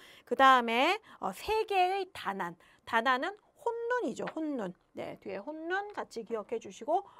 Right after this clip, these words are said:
어디에 있냐면은 보관 사이에 이렇게 세 개. 예, 하나, 둘, 셋 해가지고, 음,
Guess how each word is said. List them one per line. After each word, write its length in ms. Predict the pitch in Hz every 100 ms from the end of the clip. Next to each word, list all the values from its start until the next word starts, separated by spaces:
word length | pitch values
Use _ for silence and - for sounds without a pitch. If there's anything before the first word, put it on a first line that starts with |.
| -
어디에 360 | 226 240 359
있냐면은 580 | 294 240 202 240 359 262 _ _ _
보관 580 | - 254 254 311 320 320
사이에 760 | - 370 370 349 233 190 262 330 -
이렇게 600 | 208 190 214 208 294 381 _ _
세 220 | 247 226
개. 220 | 220 147 _ _ _ -
예, 100 | 175 -
하나, 280 | 214 202
둘, 280 | 190 202 220
셋 240 | - 349 392 _ _ -
해가지고, 520 | - - 233 381 466 _ _ _ _
음, 180 | - 113